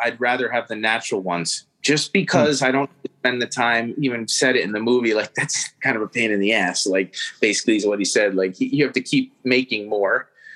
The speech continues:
Speaker 2: Mm-hmm.
Speaker 1: Uh, you always worry about that. Do I have enough for this battle? You know, so
Speaker 2: Yeah.
Speaker 1: Um, I think having it organically is probably the best, but having a little detail, do I need to, you know, knowing how it works would make me a little more comfortable. Do I need to make sure I'm full and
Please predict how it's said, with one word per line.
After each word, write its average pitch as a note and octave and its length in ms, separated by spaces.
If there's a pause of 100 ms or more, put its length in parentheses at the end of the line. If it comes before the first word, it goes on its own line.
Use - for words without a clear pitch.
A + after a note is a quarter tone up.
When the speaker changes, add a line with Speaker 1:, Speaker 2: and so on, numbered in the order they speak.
Speaker 2:
Mm-hmm. G2+ 500
Speaker 1:
Uh, G#2+ 200
you C3 80 (160)
always B2 280
worry A#2+ 240
about A2 260
that. A#2+ 120
Do B2+ 100
I - 40
have A#2 80
enough A#2 360
for B2 160
this G#2 180
battle? B2+ 640
You A2+ 120
know, A2+ 220
so G#2 340
Speaker 2:
Yeah. A#2 80 (680)
Speaker 1:
Um, G2+ 460
I D#3 120
think G#3 260
having F#3 320
it E3+ 120
organically C#3+ 720
is B2+ 120
probably B2+ 360
the C3 100
best, B2+ 460
but C#3+ 140
having F3+ 260
a F3 60
little D#3+ 180
detail, D3 500
do B2 140
I B2+ 80
need C3+ 320
to, B2+ 160 (200)
you B2 180
know, B2 120
knowing C3 460
how A2 280
it - 60 (140)
works E3 540
would B2+ 260
make C3 420
me D#3 120
a C#3 80
little D3+ 140
more D#3 180
comfortable. D#3 560
Do C3+ 120
I C3 60
need C3+ 220
to C3 80
make C3 180
sure C3 180
I'm A#2+ 80
full C#3+ 360
and A#2 120